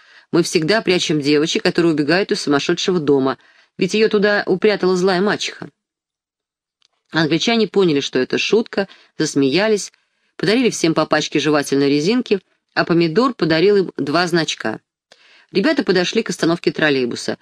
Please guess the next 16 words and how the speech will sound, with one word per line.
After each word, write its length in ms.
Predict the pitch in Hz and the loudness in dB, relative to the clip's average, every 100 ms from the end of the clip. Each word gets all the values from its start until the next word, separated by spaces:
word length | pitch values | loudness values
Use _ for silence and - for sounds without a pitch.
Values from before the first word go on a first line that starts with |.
| _ _ | _ _
Помидор 460 | - 196 185 294 - | 0 0 2 0 2
трещал 500 | 196 190 - 233 214 | 0 2 0 2 2
без 300 | 185 180 160 | 0 0 2
умолку. 560 | 151 127 117 - 113 - _ - _ - - - | 2 0 -2 -6 -8 -10 _ -20 _ -20 -20 -2
Он 220 | 175 190 | 0 4
был 160 | 202 190 | 4 2
доволен, 440 | 196 208 226 147 | 2 2 2 2
что 200 | - 156 | 0 0
ему 140 | 147 | 2
удалось 360 | 147 151 151 175 | 2 2 0 0
спасти 460 | - 156 147 - 160 | 0 -2 -2 -2 0
Алису. 480 | 156 123 - 104 - _ _ _ _ - | 0 -2 -4 -10 -12 _ _ _ _ -2
«Ну 160 | 208 | -2
как?» — 260 | - 196 190 | 2 -2 -2
спрашивал 460 | - 190 - 190 185 | -2 -2 0 0 2
он. 180 | 175 | 0